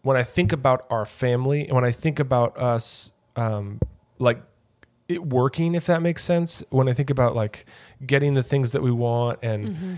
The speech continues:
Speaker 1: having our family be the thing that we want, and even with the, the work that we do and, and the passion that we have,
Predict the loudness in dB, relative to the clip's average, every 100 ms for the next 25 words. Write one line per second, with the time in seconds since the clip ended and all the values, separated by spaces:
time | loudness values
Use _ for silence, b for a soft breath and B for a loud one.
0 | -2 2 2 2 0 0 0 2 2 0
1 | 0 0 0 0 2 2 2 2 0 0
2 | 2 4 4 4 4 0 -6 -2 0 0
3 | 2 2 2 2 0 0 0 2 2 2
4 | 0 -2 -4 -4 0 2 2 2 0 0
5 | 2 2 2 2 0